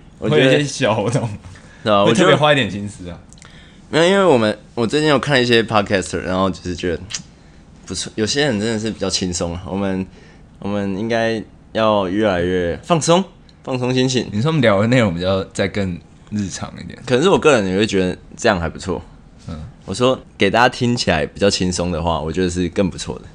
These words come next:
Speaker 2: 所以我们之前不轻松？
Speaker 1: 不是不轻松，就是讲的东西是我们自己想聊的，可是这我们是，这是我们的初衷啊，所以
Speaker 2: 我们
Speaker 1: 要一直 follow 我们初衷，就是要像在聊天一样，
Speaker 2: 嗯。
Speaker 1: 会比较好。小西瓜。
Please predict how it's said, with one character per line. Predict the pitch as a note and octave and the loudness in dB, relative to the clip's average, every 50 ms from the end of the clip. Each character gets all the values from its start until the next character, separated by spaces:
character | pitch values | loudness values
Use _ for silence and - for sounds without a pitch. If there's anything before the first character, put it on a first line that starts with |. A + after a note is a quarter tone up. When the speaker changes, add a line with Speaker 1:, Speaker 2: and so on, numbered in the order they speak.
| - - | -20 -10
Speaker 2:
所 | - - C#3+ | -2 0 2
以 | |
我 | C3 | 2
们 | A2+ G2+ F#2+ | 2 0 0
之 | F#2 G#2+ | -2 -2
前 | A2 G#2 F2+ D#2+ D#2 - | -2 -2 -2 -4 -8 -10
不 | - | -10
轻 | F2 F2+ F2 E2 | -8 -8 -8 -8
松？ | E2 D2 C2+ - - - - - - - - - - | -8 -10 -12 -12 -16 -20 -20 -20 -20 -20 -20 -16 -8
Speaker 1:
不 | - C3+ | -6 -6
是 | E3+ | -6
不 | F3+ - G3 | -6 -6 -4
轻 | F#3+ F3+ F3+ F3 | -2 -2 0 0
松， | F3 F3+ F3 | 2 2 2
就 | F3 F3 | 2 2
是 | F3+ F3+ F#3+ F3 - - | 2 2 2 2 0 -2
讲 | - - G2+ G2+ | -6 -4 0 0
的 | G2+ | 2
东 | G#2+ A#2 B2 | 2 2 2
西 | A#2+ B2+ B2+ B2+ C3 B2+ - - | 2 0 0 0 0 -2 -6 -10
是 | - - C3 B2+ | -8 -4 -2 0
我 | A2+ F#2 | 0 0
们 | E2 D#2+ D#2+ | -2 -4 -6
自 | D#2+ G#2+ | -4 -2
己 | A#2 G2 | -2 -2
想 | F#2 - F#2 E2 D#2 | -2 -2 -4 -6 -8
聊 | C2+ A#1 G#1 | -8 -10 -12
的， | G1+ - - | -12 -10 -4
可 | - G#2+ | 0 0
是 | B2 | 0
这 | C3 E3+ | 2 2
我 | D#3 | 0
们 | A#2+ F#2+ F#2 E2+ | 0 0 0 -2
是， | G2+ G#2+ - | -4 -6 -6
这 | - B2+ C3 | -4 -2 0
是 | C3+ | 2
我 | C3 | 0
们 | G#2+ F2 | 0 0
的 | E2 E2+ | -4 -6
初 | - - F2+ F2 | -6 -6 -8 -8
衷 | E2+ - E2+ D#2+ E2+ | -6 -6 -6 -6 -6
啊， | D#2+ D2 F2 | -8 -10 -10
所 | - - F2+ | -8 -4 -2
以 | F#2 F2+ F2 D#2+ D#2+ - - | -2 -2 -2 -4 -6 -12 -14
Speaker 2:
我 | - G#2+ | -10 -8
们 | G#2 G#2 G#2 G2 - - - - - - - | -6 -6 -8 -8 -12 -16 -20 -20 -20 -8 -2
Speaker 1:
要 | - F3 F3 | 0 2 2
一 | - F3+ | 2 0
直 | - - A2 A2+ | -2 -2 -4 -2
follow | - - B2 A#2+ B2+ B2 | 2 4 6 6 6 6
我 | G#2+ F#2+ | 4 2
们 | E2+ E2+ | 0 -2
初 | F2 F2+ F#2+ F2+ | -4 -4 -4 -2
衷， | G2 F#2+ F#2+ | 0 0 0
就 | F#2+ | 0
是 | F#2 F#2+ F#2 | 0 -2 0
要 | F2+ G2 F#2+ F#2 | 2 2 2 2
像 | E2 - G2 F2+ F2 | 2 0 0 0 2
在 | E2+ E2+ | 0 0
聊 | E2 D2 C2 | 0 -2 -4
天 | - - E2 C#2+ B1 | -6 -8 -10 -10 -10
一 | |
样， | A1+ G#1 G1+ - - - - - | -10 -14 -14 -16 -20 -20 -20 -14
Speaker 2:
嗯。 | - F2 F2 E2+ F2 - | -12 -12 -12 -12 -10 -8
Speaker 1:
会 | F#2+ | -8
比 | F2 F2 | -8 -8
较 | - E2 | -8 -12
好。 | - - - - - - - - - - - - | -12 -14 -18 -20 -20 -20 -20 -20 -20 -20 -18 -8
小 | - F#2+ | -4 -2
西 | G2 A2+ A#2+ | 0 2 4
瓜。 | B2+ C3+ B2 A2+ | 6 6 4 4